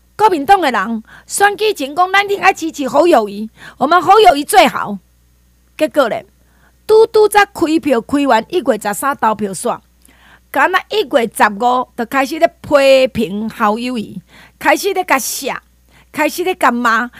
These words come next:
甚至身为副总统的赵少康开始甲嫌。会听即面啊，即嘛，请问吼，有啥物人？有倒一个国民党的人？有倒一个国民党的人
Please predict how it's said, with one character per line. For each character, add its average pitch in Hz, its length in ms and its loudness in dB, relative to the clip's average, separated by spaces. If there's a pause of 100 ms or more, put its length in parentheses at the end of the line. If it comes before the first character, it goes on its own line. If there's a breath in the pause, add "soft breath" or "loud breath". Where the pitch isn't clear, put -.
(120)
甚 294 240 -8
至 403 180 0
身 392 240 -2
为 254 140 -8
副 349 200 -4
总 320 240 0
统 330 120 -2
的 247 80 -4
赵 208 180 -6
少 240 220 -2
康 269 180 -4
开 262 160 -2
始 302 140 -10
甲 240 120 -2
嫌。 233 220 -10 (1500)
会 277 120 -4
听 285 240 -6
即 320 100 -6
面 302 100 -6
啊， 320 100 0
即 349 180 -4
嘛， 285 260 -2 (460)
请 302 300 -2
问 220 200 -4
吼， 196 280 -4 (600)
有 262 140 -4
啥 359 200 0
物 359 60 -2
人？ 262 400 -2 (100)
有 277 100 -8
倒 349 160 4
一 254 40 0
个 254 140 -2
国 - 220 2
民 226 200 -2
党 294 160 2
的 214 120 -4
人？ 196 340 -10
有 220 80 -16
倒 311 140 -8
一 - 40 -8
个 240 120 -6
国 311 160 0
民 214 180 -2
党 269 100 -2
的 214 120 -8
人 190 180 -12